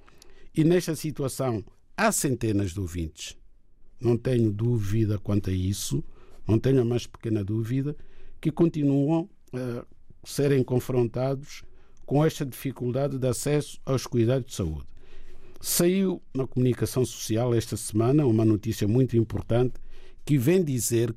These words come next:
que mesmo os chamados imigrantes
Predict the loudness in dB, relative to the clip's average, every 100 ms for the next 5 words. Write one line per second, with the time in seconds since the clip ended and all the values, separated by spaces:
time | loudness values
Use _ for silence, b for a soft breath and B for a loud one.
0 | -4 -2 0 -2 -10 b b b 2 6
1 | 6 6 0 0 -2 -2 -4 -12 -20 -20
2 | -20 -20 -8 -2 0 2 2 2 0 0
3 | 2 2 2 4 4 2 -2 -8